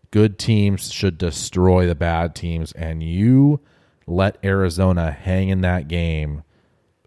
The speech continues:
the whole time and only won it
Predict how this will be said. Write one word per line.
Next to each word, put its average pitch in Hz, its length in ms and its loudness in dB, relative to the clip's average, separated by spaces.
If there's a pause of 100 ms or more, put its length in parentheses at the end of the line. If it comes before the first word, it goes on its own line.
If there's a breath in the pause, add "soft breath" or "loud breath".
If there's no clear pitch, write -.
(260)
the 85 220 4
whole 87 340 4
time 80 560 0
and 92 160 -4
only 165 220 2
won 117 260 2
it 110 140 0